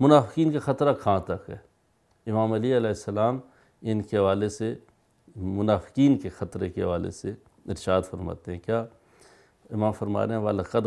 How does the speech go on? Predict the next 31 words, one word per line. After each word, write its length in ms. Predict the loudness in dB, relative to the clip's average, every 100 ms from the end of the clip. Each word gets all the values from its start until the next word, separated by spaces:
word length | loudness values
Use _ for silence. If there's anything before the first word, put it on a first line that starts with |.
| 0
قَالَ 280 | 2 4 4
لِي 260 | 4 2
رَسُولُ 380 | 0 -2 -6 -6
اللَّهِ 300 | -4 -6 -8
صَلَّى 200 | -8 -8
اللَّهُ 160 | -8 -8
عَلَيْهِ 160 | -10 -12
وَسَلَّمَ، 340 | -16 _ -10
رسول 320 | -10 -6 -4 -4
خدا 340 | 0 2 2
صلی 140 | 2 -4
اللہ 80 |
علیہ 160 | -4 -6
وسلم 220 | -6 -4
نے 80 | -4
مجھ 280 | -4 -6 -6
سے 220 | -2 -2 -4 -20 _ _ _ _ _ -2
کہا، 320 | 0 4 4 2 -8 _ -2
میں 140 | 4
اپنی 320 | 6 4 2 0
امت 380 | 2 0 -2
کے 120 | -4 -2
لیے 220 | 0 0
نہ 200 | 2 2
مومنین 580 | 2 0 0 0 0 -2
سے 180 | -4
ڈرتا 360 | -4 -4 -4 -8
ہوں، 220 | -8 -14 -20 _ -6
نہ 160 | 0 0
مشرکوں 600 | 2 -2 -2 -4 -4 -8
سے، 200 | -12 -16